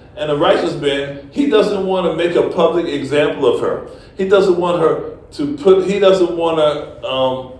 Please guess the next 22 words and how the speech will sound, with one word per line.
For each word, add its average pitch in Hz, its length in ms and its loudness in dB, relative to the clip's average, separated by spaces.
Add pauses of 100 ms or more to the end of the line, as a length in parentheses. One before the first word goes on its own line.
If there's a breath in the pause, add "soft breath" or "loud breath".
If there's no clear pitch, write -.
(120)
put 190 240 4
her 160 120 6
away 131 760 4 (920 soft breath)
publicly 208 680 2 (880 soft breath)
and 127 180 -6
cause 143 360 6
all 139 180 6
this 127 260 2
shame 180 400 0
to 131 140 -2
come 135 180 -2
upon 101 460 -4
her, - 240 -12 (640 soft breath)
all 104 100 -8
right? 139 380 0 (300 loud breath)
And 139 140 -6
remember, 143 720 -4
in, 151 320 -4
in 147 220 -8
Old 156 300 -4
Testament - 480 -4
law, - 520 0